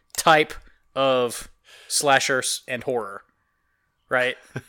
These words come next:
Like, if you're looking for a serious movie, this is, this is not it. If you're looking for a comedy movie, this is also not it. You have to be looking for an ironic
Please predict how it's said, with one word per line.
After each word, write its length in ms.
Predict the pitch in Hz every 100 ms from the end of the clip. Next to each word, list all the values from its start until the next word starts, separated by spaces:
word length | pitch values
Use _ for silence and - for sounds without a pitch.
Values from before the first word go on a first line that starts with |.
| 143 -
Like, 160 | - 180
if 100 | 208
you're 140 | 254
looking 240 | 262 294 240
for 140 | 208
a 40 | 170
serious 460 | - 202 160 147
movie, 260 | 165 143 120
this 220 | 127 170
is, 300 | 170 139 - -
this 160 | 156
is 140 | 160 147
not 220 | 147 139
it. 160 | 120 -
If 100 | 147
you're 120 | 165
looking 160 | 180
for 100 | 185
a 40 | 170
comedy 340 | 180 175 160
movie, 240 | 131 117 117
this 160 | 135
is 100 | 151
also 320 | 143 180 180 127
not 200 | 110 104
it. 200 | 110 - - - -
You 160 | 143 143
have 260 | 165 180
to 80 | -
be 120 | 170
looking 340 | 147 156 156 139
for 340 | - 139 135
an 220 | 135 139
ironic 800 | 135 123 113 123 135 151 156 -